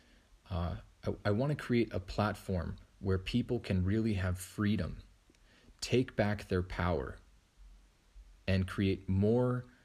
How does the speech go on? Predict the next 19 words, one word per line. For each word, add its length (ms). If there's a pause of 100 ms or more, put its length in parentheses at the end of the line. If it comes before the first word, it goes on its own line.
(340)
fairness 760
and 80
equality 720 (240)
through 220
merit 600 (220)
and 140
true 340
capitalism, 800 (760)
eliminating 920 (380)
this 160
system 520
of 200
crony 360
capitalism, 760 (320)
which 180
has 140
empowered 640
banks, 540 (500)
government, 640